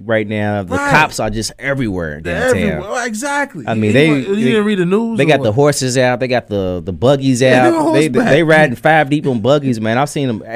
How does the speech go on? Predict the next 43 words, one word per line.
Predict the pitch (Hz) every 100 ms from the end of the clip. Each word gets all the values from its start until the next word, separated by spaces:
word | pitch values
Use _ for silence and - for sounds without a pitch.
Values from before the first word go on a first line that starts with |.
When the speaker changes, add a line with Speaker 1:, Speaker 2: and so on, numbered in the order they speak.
| -
Speaker 1:
They're | 139 -
everywhere | 147 160 160 113 92
Speaker 2:
They | 90
Speaker 1:
downtown. | 85 101
Speaker 2:
riding | 98 175
down | 180 180
the |
street | 165 190
like | 175 160
Lucas | 165 175 170
McCain, | 175 175 190 175 120
Speaker 1:
Maybe | 151 170
Speaker 2:
man. | 160
Speaker 1:
he |
missed | 156 156
the | 127
press | - 165 -
rele-, | 113 110 110
release | 95 90 101 107 104
about | 101 107 101
everything | 101 95 98
that's | 90
been | 90 92
going | 95 92
on | 90
downtown | 85 82 76 80 69 -
and, | 82 85
and | 82 87
you | 87
know, | 82 76
in, | 78 90 -
in, | 82 80 _
in | 73 73
that, | 92 95 -
those | 90
areas. | 92 85 69 55
So | - 80 67 78
I | 85
don't | 85
know. | 76 - _ _
Speaker 2:
Yeah, | 131 139 120
man. | 123 127
I, | 120 123